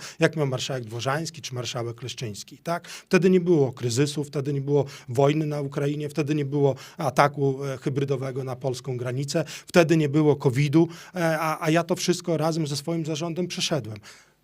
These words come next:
Oczywiście błędy były popełnione. To, to, to, to nawet choćby co mówił pan marszałek Olbryś, że, że może było, można tak zrobić, a może inaczej, tak?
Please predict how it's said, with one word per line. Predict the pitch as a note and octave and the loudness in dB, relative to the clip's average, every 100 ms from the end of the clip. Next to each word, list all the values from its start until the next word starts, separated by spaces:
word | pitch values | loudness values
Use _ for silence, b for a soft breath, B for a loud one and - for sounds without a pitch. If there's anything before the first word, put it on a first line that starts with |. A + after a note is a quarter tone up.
| _ _ _ | _ _ _
Oczywiście | - F#3 F#3 - | -10 -6 -4 -2
błędy | G3 G#3+ A3+ | 0 0 0
były | C#4+ D4+ C#3+ | 2 2 2
popełnione. | D3+ C#3+ B2+ A#2+ A#2+ | -2 -2 -2 -2 -4
To, | A#2 G3 F#3+ - | -4 -6 -6 -8
to, | G3 | -6
to, | F#3+ | -4
to | G3+ G#3 | -2 0
nawet | G3+ F#3+ | 0 -2
choćby | F#3+ F#3 F#3+ | -4 -4 -6
co | G3+ | -4
mówił | G3 G3+ F#3 B B | 0 0 -2 B B
pan | G3+ | -2
marszałek | G#3 - G#3+ A3 C4+ | -2 -2 -2 0 0
Olbryś, | A#3+ C#3+ B2 | 0 0 -2
że, | B2+ D3 B B B | 0 -2 B B B
że | C#3 | 2
może | E3+ E3 | 4 4
było, | D3+ E3 D#3 | 2 4 6
można | C#3+ D3+ D3 C3 | 4 0 -2 -2
tak | D#3 D3+ | 0 0
zrobić, | D3 D3 C#3+ C#3 | 0 -2 -4 -6
a | D3 | -4
może | D3 C#3+ | -2 0
inaczej, | D3 B2 G#2 G#2+ | 2 2 0 -8
tak? | C3+ C#3 | -4 -4